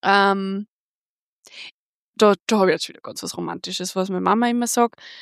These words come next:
Wenn man jetzt, keine Ahnung, egal ob's jetzt eine gute oder schlechte Erfahrung ist, was du mit einem Menschen machst,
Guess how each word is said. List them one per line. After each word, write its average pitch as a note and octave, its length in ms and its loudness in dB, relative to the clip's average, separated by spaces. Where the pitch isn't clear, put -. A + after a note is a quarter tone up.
Wenn G3 160 2
man G3 140 4
jetzt, F#3+ 200 2
keine F3+ 220 -4
Ahnung, F#3+ 360 2
egal G3+ 340 4
ob's F#3 160 -2
jetzt - 140 -8
eine F#3+ 40 -14
gute F3+ 220 -2
oder F3 80 0
schlechte G3+ 320 -4
Erfahrung G3 340 4
ist, G3 120 -4
was F#3 120 -2
du - 80 -14
mit F3 80 -2
einem F3 80 -2
Menschen F3+ 300 -2
machst, F#3 480 2